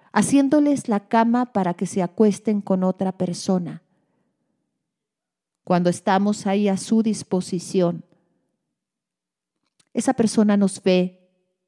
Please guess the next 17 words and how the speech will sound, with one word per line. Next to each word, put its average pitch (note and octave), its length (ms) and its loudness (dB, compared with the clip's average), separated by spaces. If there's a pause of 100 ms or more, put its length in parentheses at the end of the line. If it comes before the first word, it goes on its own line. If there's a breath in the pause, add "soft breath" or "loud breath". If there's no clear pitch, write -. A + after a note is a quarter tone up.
(240)
como F3+ 800 2 (380)
un A3+ 120 2
fantasma. F#3+ 800 -2 (1000)
Ni G#3 100 6
siquiera A#3+ 500 4
es A3 220 4
empático G#3 800 2
con F3+ 180 4
nuestros F3 400 0
sentimientos. F#3 920 -2
Y A3 120 0
lo F#3 100 6
digo A#3 220 4
todo B3 300 6
en F#3 100 2
el F3 100 0
curso F#3 500 2